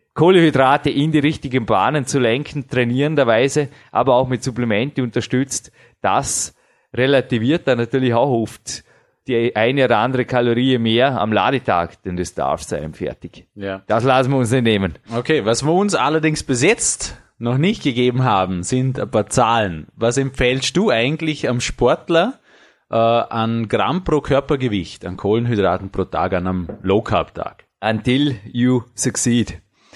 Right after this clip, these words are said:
Speaker 1: Punkt. Bis du erfolgreich bist. Es gibt keine Ausreden. Es gibt kein Gramm auf oder ab. Es gibt einfach, äh, individuelles Cycling. Davon,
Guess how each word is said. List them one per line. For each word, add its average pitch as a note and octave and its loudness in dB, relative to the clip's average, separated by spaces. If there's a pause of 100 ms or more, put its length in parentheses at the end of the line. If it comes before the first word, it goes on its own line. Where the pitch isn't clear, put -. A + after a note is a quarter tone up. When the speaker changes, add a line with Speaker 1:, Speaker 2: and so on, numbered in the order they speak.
(220)
Speaker 1:
Punkt. B2+ -2 (360)
Bis C#3 0
du C3+ 0
erfolgreich A2 2
bist. F2 -4 (180)
Es A2 -4
gibt C#3+ -2
keine B2+ 4
Ausreden. G#2+ 2 (260)
Es - -8
gibt D3+ -2
kein A#2+ -8
Gramm B2+ 2
auf B2 2
oder A2+ 4
ab. A#2+ 0 (100)
Es B2 -2
gibt D3 -2
einfach, B2+ 0 (180)
äh, A2 2
individuelles B2 2
Cycling. C3+ 0 (640)
Davon, B2 2